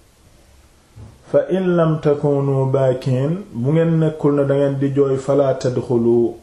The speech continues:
alayhim", bu leen dugg ci ñoom, bu dee ne manu ngeen a assurer ne bu ngeen fa demee di jooy. Ndax, "laa yusiibakum", bu, "laa yusiibukum",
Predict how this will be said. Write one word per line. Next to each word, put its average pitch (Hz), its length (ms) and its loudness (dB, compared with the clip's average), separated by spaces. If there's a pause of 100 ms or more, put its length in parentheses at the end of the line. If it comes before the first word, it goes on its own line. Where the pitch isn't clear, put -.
alayhim", 117 760 0 (560)
bu 117 220 0
leen 180 200 0
dugg 123 280 -2
ci 107 120 -2
ñoom, 104 240 -4
bu 123 100 -2
dee 127 180 2
ne 120 100 -4
manu 143 280 -2
ngeen 147 220 0
a 127 100 -4
assurer 135 380 -2
ne 135 80 0
bu 135 120 -2
ngeen 139 180 -4
fa 139 140 -2
demee 131 280 0
di 123 140 -4
jooy. 117 240 2 (1400)
Ndax, 123 280 -2
"laa 143 260 2
yusiibakum", 131 920 -2
bu, 123 160 -4 (100)
"laa 135 180 2
yusiibukum", 135 800 -4